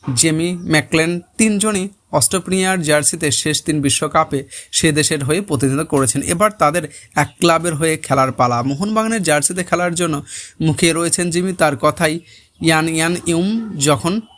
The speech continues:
আইএসএলে খেলতেন, তখন আমি অস্ট্রেলিয়ার এক স্পোর্টস চ্যানেলকে ভারতের ফুটবল ম্যাচগুলো দেখতাম।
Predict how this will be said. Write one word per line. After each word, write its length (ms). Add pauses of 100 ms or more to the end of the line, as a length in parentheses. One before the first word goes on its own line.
(180)
আইএসএলে 560
খেলতেন, 440 (460)
তখন 300
আমি 180
অস্ট্রেলিয়ার 540
এক 280 (320)
স্পোর্টস 260
চ্যানেলকে 400
ভারতের 360
ফুটবল 360
ম্যাচগুলো 380
দেখতাম। 540